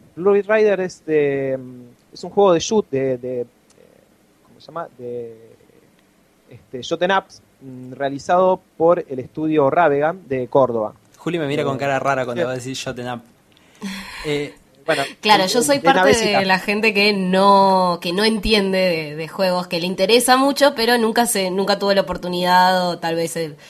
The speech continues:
Speaker 3: suficiente tiempo e interés que lo ocupaba en otras cosas
Speaker 1: Sí.
Speaker 3: para ponerme a jugar. Entonces, explícamelo como si yo, como, como si me explicaras a mí <laughs> que no entiendo nada.
Speaker 1: Bien.
Speaker 3: Y tal vez a la gente
Speaker 1: Bueno,
Speaker 3: que está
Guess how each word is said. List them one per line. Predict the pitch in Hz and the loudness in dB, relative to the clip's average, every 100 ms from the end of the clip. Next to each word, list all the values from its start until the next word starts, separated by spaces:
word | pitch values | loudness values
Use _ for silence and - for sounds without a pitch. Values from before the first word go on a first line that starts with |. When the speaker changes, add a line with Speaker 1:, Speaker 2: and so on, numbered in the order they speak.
| - - | -20 -14
Speaker 3:
suficiente | - 190 185 180 208 208 202 202 185 _ - - _ - - - _ | -6 -6 -4 -2 0 0 0 -2 -6 _ -20 -20 _ -20 -20 -20 _
tiempo | - 202 196 | -2 0 2
e | 208 | 0
interés | 196 190 196 202 - 175 - _ _ _ - | 4 2 2 0 -4 -14 -18 _ _ _ -8
que | 165 | -6
lo | 165 156 | -4 -8
ocupaba | - 165 180 | -8 -2 0
en | 180 | 0
otras | 180 185 | 0 -2
cosas | 190 196 202 | -2 0 4
Speaker 1:
Sí. | |
Speaker 3:
para | 262 170 185 | 6 6 4
ponerme | 180 180 185 180 | 2 0 0 -2
a | |
jugar. | 202 202 185 | 2 4 4
Entonces, | 170 196 220 208 208 | 2 -4 -6 -8 -10
explícamelo | 196 226 285 294 294 | -4 2 4 6 4
como | 285 262 | 4 2
si | 233 214 | 0 -2
yo, | 233 247 - _ - - - - _ - | -4 -4 -8 _ -20 -20 -20 -20 _ -2
como, | 220 214 - | 0 2 4
como | 240 233 233 226 226 | 6 8 8 8 4
si | 233 | 2
me | 240 | 0
explicaras | 247 277 285 285 | 4 6 6 4
a | |
mí | 254 285 - | 2 0 2
<laughs> | |
que | 247 220 | 2 4
no | 254 | 4
entiendo | 254 - 269 269 254 | 4 4 4 6 6
nada. | 233 208 208 202 247 294 _ _ _ _ _ - 494 539 - | 6 4 4 0 0 0 _ _ _ _ _ -12 -8 -8 -2
Speaker 1:
Bien. | 170 156 | 0 2
Speaker 3:
Y | 196 | 2
tal | 208 | 2
vez | 220 226 | 4 2
a | 226 | 4
la | 196 | 2
gente | 208 233 | 4 4
Speaker 1:
Bueno, | 202 | 6
Speaker 3:
que | 185 | 4
está | 160 | 2